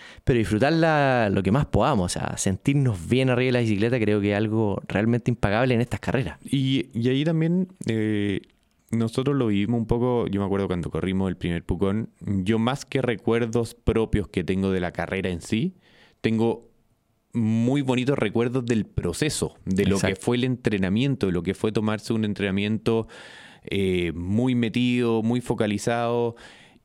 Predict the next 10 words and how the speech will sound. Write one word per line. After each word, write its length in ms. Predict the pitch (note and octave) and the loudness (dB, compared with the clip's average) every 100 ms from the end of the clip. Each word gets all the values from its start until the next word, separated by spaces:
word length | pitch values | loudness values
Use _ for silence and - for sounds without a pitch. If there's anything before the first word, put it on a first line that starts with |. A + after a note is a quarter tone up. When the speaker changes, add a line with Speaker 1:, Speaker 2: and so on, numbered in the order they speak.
| _ | _
Speaker 2:
y 140 | D#3 | -2
lo 160 | F3+ G3 | 0 0
que 240 | C3 A#2 | 0 0
obviamente 640 | B2+ D3 C3+ D3 C#3 B2+ C3+ | 2 2 0 -2 0 -2 -2
significa 520 | A2+ G#2 A#2+ A#2 A2+ | -2 -2 -2 -2 -2
que 140 | G2+ | -2
es 160 | G#2 A2+ | -2 -2
la 160 | G#2 | -2
convivencia. 540 | F2+ E2 F2 G#2 F#2+ F2+ | -2 -2 -2 -2 -2 -6
Entonces, 340 | E2+ G#2 A#2 | -4 -2 -4